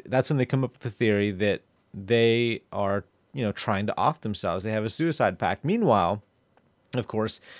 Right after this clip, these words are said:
the college kids all think that these are a bunch of just hillbilly crazy, uh, murderers, because there was a, a twenty years earlier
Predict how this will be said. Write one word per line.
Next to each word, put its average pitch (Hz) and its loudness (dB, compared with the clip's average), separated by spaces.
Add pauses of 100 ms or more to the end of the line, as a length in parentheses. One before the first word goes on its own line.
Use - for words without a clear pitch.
(100)
the 143 2
college 160 10
kids 135 6
all 127 10
think 110 2
that 123 -4
these 123 0
are 123 2
a 113 0
bunch 110 0
of 110 0
just 110 -4
hillbilly 107 0
crazy, 101 -2 (520)
uh, 98 0
murderers, 120 4
because 113 0
there 117 2
was 113 0
a, 113 2
a 101 0
twenty 160 -2
years 143 4
earlier 101 2